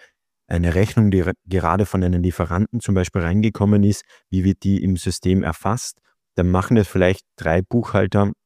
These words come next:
und Buchhalterinnen komplett anders und jeder hat seinen eigenen Weg. Und wenn es dann darum geht, dass ich eigentlich diesen Prozess automatisieren möchte,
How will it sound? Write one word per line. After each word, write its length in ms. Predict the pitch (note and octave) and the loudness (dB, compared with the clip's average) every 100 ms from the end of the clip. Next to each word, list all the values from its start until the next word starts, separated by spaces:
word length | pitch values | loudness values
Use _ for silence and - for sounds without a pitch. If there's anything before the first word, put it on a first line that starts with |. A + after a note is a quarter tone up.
| _ _ _ - | _ _ _ -4
und 260 | G2 F#2 | -2 -2
Buchhalterinnen 760 | G#2+ F2+ G2+ F2+ E2+ G#2 G#2 F#2+ | -2 0 0 0 2 2 2 0
komplett 380 | - F2 F2+ - | -4 -2 -2 0
anders 500 | A#2 F2+ B2+ - - _ _ _ _ _ | 0 2 0 -2 -14 _ _ _ _ _
und 580 | - G2 F#2+ F#2+ F#2+ - | 0 2 4 2 0 -4
jeder 300 | - G#2 A2 | -4 0 2
hat 160 | A#2 - | 0 0
seinen 280 | G#2 G2 | 0 0
eigenen 380 | - G#2 G2+ G2 | 0 -2 0 2
Weg. 280 | F#2+ D#2+ - _ _ | 2 0 -4 _ _
Und 120 | - F#2+ | -6 -2
wenn 100 | F#2+ | -2
es 140 | - | -4
dann 240 | F2+ G2 | -4 -4
darum 360 | F2+ G#2+ B2 G2+ | -2 -2 0 0
geht, 240 | F#2 A2 | 0 0
dass 140 | F#2+ - | -2 -4
ich 220 | F#2+ - - | -6 -8 -6
eigentlich 340 | F#2+ G#2+ G2 | -4 -2 -4
diesen 260 | - G2 F#2 | -6 -6 -4
Prozess 460 | F#2 F2+ G2 - - | -4 -2 -2 -2 -4
automatisieren 680 | F2+ F2 E2+ E2 - - G#2+ | -4 0 -2 -2 -2 2 2
möchte, 400 | E2 - A#2 | 2 0 0